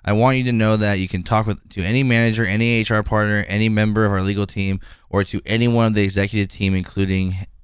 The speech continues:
Hey Jay. I don't know who Hey Jay is. If you feel more comfortable talking to someone outside Blizzard or prefer to be anonymous, you can contact Wade. This is redacted phone number. "I feel angry, sad, and a host of other emotions, but I also feel grateful to work alongside a set of,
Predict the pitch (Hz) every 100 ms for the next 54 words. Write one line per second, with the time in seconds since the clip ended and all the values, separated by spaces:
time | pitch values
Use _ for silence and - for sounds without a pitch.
0 | - 95 95 87 76 69 80 80 92 76
1 | - 80 - - - - 107 113 - 160
2 | 180 156 147 - 123 127 - 117 113 113
3 | 98 107 98 104 - 151 127 110 104 101
4 | 90 92 98 101 92 95 92 117 110 98
5 | 98 92 98 92 92 90 90 87 85 73
6 | 78 64 - 87 80 - _ _ 90 85
7 | 82 78 80 82 82 90 - - _ _
8 | - 127 160 127 151 185 208 202 - 135
9 | 131 - 113 110 104 101 120 143 160 -
10 | 117 104 107 110 104 101 107 98 95 95
11 | 90 98 110 117 - 101 98 101 104 95
12 | 92 92 95 92 95 - 92 87 85 -
13 | 87 87